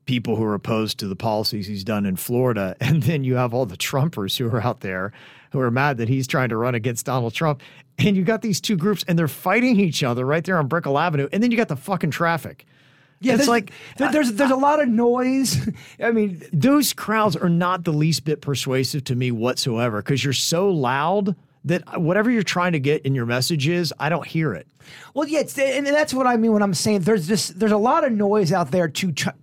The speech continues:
Speaker 2: to block that human spirit and to get
Speaker 1: Yeah.
Speaker 2: people to, uh, you
Speaker 1: And
Speaker 2: know,
Speaker 1: maybe that's the point, is they just wanna be loud and yell, and then you don't get any message out of it, but then we don't move anywhere forward. And it's too bad we don't have a different attitude when it comes to politics.
Speaker 2: Yeah, and, and, and it just, I mean,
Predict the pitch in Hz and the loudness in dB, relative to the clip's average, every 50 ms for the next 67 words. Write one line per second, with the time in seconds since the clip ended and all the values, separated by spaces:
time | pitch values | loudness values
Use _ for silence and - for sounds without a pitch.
0 | - - - 185 151 - - 143 147 151 165 175 170 143 131 - - - - - | -10 -6 -4 -4 -2 -2 0 0 2 2 4 2 2 2 -2 -4 -10 -18 -20 -20
1 | _ _ - - 160 147 143 131 - 175 160 147 147 147 139 - - 143 139 147 | _ _ -8 -6 -4 -4 -4 -6 -6 -4 -4 -2 -2 -4 -4 -6 -8 -6 -4 -4
2 | 139 135 127 120 113 - - 214 214 214 202 - - 208 175 143 123 175 185 196 | -2 -2 -2 -4 -6 -6 -2 0 0 0 0 0 -2 -2 -2 0 -2 -2 -2 -2
3 | - - - - - 131 147 202 214 226 220 185 165 220 - - 196 180 - - | -6 -12 -14 -8 -4 0 2 2 2 4 2 2 2 2 0 0 -2 -2 -2 -2
4 | 214 208 196 185 151 - - - - - - _ - 180 175 170 160 156 151 156 | 0 0 0 0 -2 -4 -8 -18 -20 -20 -16 _ -2 0 0 2 2 0 0 -2
5 | - - 208 - - 185 175 170 - 170 147 165 196 208 240 214 226 208 180 - | -2 0 0 2 4 4 4 2 2 2 2 2 2 2 2 2 2 0 0 -2
6 | - - 165 - - - 156 185 196 214 214 190 - 147 135 139 139 139 156 131 | -4 -6 -6 -6 -6 -2 0 2 2 2 0 0 -2 -2 0 0 0 0 0 -2
7 | 127 156 160 151 135 127 139 127 117 120 123 135 151 151 131 117 113 113 117 127 | 0 0 0 0 0 0 -2 -2 0 0 0 0 0 0 -2 -2 -2 -2 0 0
8 | 139 147 156 139 120 120 117 120 113 110 120 135 127 104 117 104 104 113 127 139 | 2 2 0 0 -2 -4 -6 -6 -6 -4 -2 -2 -2 -2 -4 -4 -4 -4 -4 -2
9 | 135 135 143 139 - 151 135 127 143 143 143 147 143 147 131 - 110 127 123 123 | -2 -2 -2 -2 -2 -2 -2 0 0 0 0 0 -2 -4 -4 -6 -4 -4 -4 -2
10 | 120 123 117 110 110 117 117 107 117 107 104 101 101 98 90 - - 110 104 104 | -2 -2 -2 -4 -4 -4 -6 -6 -6 -8 -8 -8 -8 -8 -8 -8 -6 -6 -4 -2
11 | 98 98 98 110 123 123 - - - - 170 147 120 123 117 113 113 113 110 104 | -2 -2 -2 -2 -2 -2 -4 -4 -2 -2 -2 0 0 0 0 0 -2 -2 -2 -2
12 | 113 110 104 98 90 113 107 - 107 98 98 101 101 98 98 92 - 104 98 95 | -2 -2 -4 -4 -4 -6 -6 -6 -6 -4 -2 -2 -2 -2 -4 -6 -8 -8 -8 -8
13 | 95 90 - - 101 92 - - 90 - 95 92 90 87 87 - 92 87 87 - | -8 -8 -8 -8 -10 -10 -10 -12 -12 -10 -8 -8 -8 -8 -10 -10 -10 -10 -8 -4
14 | 247 330 339 302 254 233 - 247 262 254 262 262 233 233 247 233 214 - 208 254 | -2 0 0 0 0 0 -2 -2 -2 -2 -2 -4 -4 -4 -6 -6 -6 -6 -8 -8
15 | 180 151 214 226 190 214 240 240 220 202 | -6 -4 -4 -4 -2 0 0 0 0 0